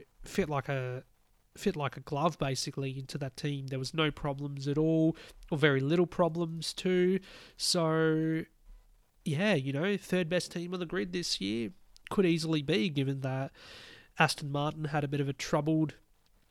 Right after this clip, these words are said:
time at testing as well, you know, gearbox and turbo problems.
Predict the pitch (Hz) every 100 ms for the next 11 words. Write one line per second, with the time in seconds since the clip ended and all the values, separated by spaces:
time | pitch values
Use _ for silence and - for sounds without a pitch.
0 | _ - - - 165 151 160 165 147 175
1 | 156 147 139 156 160 160 147 139 135 156
2 | 147 143 - 147 135 165 160 160 156 -
3 | 160 170 165 160 165